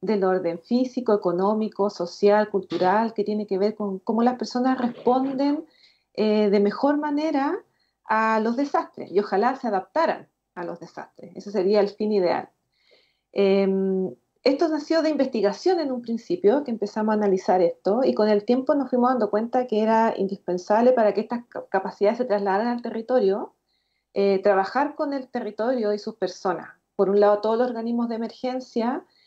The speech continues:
desde onemi hacia, hasta, hasta los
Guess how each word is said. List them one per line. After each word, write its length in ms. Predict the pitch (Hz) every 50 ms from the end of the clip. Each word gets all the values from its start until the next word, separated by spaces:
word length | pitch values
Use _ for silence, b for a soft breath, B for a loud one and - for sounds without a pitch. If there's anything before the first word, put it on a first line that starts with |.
| b b b b
desde 300 | 185 202 208 185 196 185
onemi 760 | 180 185 196 214 247 269 277 277 277 269 277 277 277 285 285 294
hacia, 680 | - 190 202 - - - 202 196 185 180 180 175 170 -
hasta, 420 | - - - - - 190 175 185 -
hasta 340 | - 180 175 - - 185 175
los 280 | - 165 156 147 185